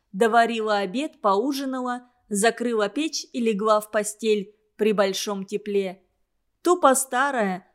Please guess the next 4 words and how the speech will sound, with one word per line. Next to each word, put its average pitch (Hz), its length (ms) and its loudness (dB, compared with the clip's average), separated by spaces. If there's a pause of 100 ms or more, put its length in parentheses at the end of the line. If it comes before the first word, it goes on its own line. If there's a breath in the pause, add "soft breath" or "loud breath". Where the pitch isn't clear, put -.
строена 233 600 2
неумелыми 233 720 -2
руками, 190 680 -6 (200)
кое-как, 233 680 0